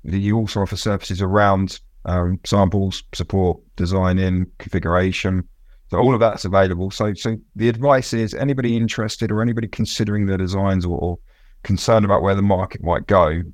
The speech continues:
um, the best thing is probably to, via ourselves, drop in a message, and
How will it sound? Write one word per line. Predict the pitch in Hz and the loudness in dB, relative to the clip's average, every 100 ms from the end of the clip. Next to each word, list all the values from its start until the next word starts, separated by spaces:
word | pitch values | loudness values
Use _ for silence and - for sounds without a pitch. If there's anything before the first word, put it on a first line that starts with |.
| - | -4
um, | 92 92 - | -2 -2 -4
the | 85 | -8
best | 82 113 - | 0 0 0
thing | 95 95 | -2 0
is | 90 | -2
probably | - 107 95 | -2 -2 -2
to, | - 95 85 - - - | -4 -6 -6 -14 -14 -8
via | 80 101 95 | 0 2 2
ourselves, | 87 - 104 101 - - | 0 -2 -2 -2 -4 -8
drop | - 113 | -4 -2
in | 98 | 0
a | 90 | -2
message, | 92 - 92 87 - _ _ _ _ - | -2 -2 -2 -2 -6 _ _ _ _ -4
and | 90 85 | -2 -2